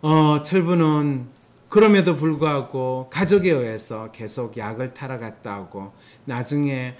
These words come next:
아빌리파이 오 밀리그램에서 이 미-, 이 밀리그램이 줄어들었다. 이게 그나마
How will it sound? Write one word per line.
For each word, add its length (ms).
아빌리파이 800
오 220
밀리그램에서 1400
이 200
미-, 280
이 260
밀리그램이 800
줄어들었다. 840
이게 640
그나마 580